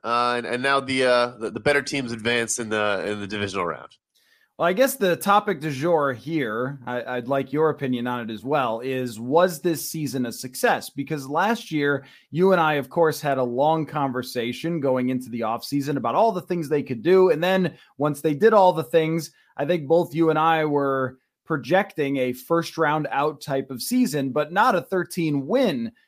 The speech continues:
Speaker 2: season with all the crazy things they had in the fun games. So I think that if you,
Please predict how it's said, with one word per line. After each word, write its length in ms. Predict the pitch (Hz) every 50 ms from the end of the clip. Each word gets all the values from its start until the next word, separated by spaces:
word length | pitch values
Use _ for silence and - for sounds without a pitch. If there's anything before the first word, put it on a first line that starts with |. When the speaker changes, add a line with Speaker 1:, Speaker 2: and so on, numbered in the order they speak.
| _
Speaker 2:
season 540 | - - - 175 170 160 123 143 156 147 143
with 160 | 135 135 127
all 240 | 147 147 165 170 175
the 320 | 147 151 151 147 143 147 - _
crazy 340 | - 160 160 160 135 139 151
things 280 | - 160 160 156 139
they 140 | 139 147 139
had 260 | 139 143 147 147 143
in 80 | 139 127
the 80 | 127 127
fun 320 | - - 160 156 151 147
games. 340 | 131 143 143 139 139 135 -
So 80 | 170
I 60 | 160 -
think 280 | - 320 311 285 - -
that 180 | 202 185 170
if 180 | 170 147 - -
you, 460 | 160 170 170 160 156 151 147 139 -